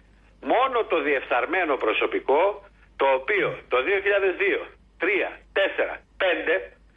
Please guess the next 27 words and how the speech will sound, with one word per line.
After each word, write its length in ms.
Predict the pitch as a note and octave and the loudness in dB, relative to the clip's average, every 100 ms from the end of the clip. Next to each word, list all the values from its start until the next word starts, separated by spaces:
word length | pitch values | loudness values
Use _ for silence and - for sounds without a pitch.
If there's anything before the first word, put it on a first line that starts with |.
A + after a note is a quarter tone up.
| - - | -20 -6
είχα 320 | D#3+ A3+ G#3 | -2 0 -2
ξεσηκώσει 760 | - D#3+ C#3 C3+ F#3+ F#3+ - G#2+ - _ - - - - D#3 A3 | -2 -4 -4 -2 0 0 0 -6 -8 _ -6 -2 -2 0 2 2
όλο 140 | A#3+ G#3+ | 2 0
τον 80 | D3 | 0
κόσμο, 500 | A2 A#2+ A2 C#3+ F#3 F#3 - - - - B2 | 2 0 2 0 0 -4 -20 -20 -18 -2 -2
ακόμα 380 | B2 F#3+ G3 E3+ B2+ - - _ | 0 0 2 0 0 -6 -20 _
και 140 | - | -2
ευρωβουλευτές, 840 | D3 C#3 C#3+ C3 C#3 C3+ - A3 F3 - - | -2 0 0 0 0 0 0 2 0 -6 -6
όπως 280 | - E3+ F3+ | -4 -2 -2
της 140 | E3+ D3+ | -2 0
Νέας 220 | F3+ F3 | 0 2
Δημοκρατίας 540 | E3+ E3 D#3 D3 - | 0 0 0 0 0
ο 60 | E3 | 0
ευρωβουλευτής 640 | D3+ D3 C#3+ C3 F#3 E3+ | 0 2 2 0 0 0
ο 80 | C#3+ | 0
Γιάννης 360 | C3 D#3 D#3+ D3 | 2 0 0 0
ο 60 | |
Μαρίνος, 500 | C3 G#2 G#2+ A#2+ F#3 - - - - - | 2 2 2 2 0 -2 -10 -20 -20 -4
και 80 | |
είχα 200 | G3+ A3 G#3 | 0 2 2
αναδείξει 480 | G3+ F3+ G#3 - F#3 F3 | 2 0 0 -2 -2 0
το 60 | D#3+ | 0
θέμα 200 | G#3+ A3 A3 | 0 0 0
της 160 | G#3 D3 | -2 -2
ζουράφας, 580 | D#3 F#3+ A3 - - - - - _ | 0 2 2 0 -6 -8 -20 -20 _
τα 120 | C#3 C#3+ | -2 0
σγόραφα, 520 | F#3 A3+ F#3 - - | 2 2 2 0 -8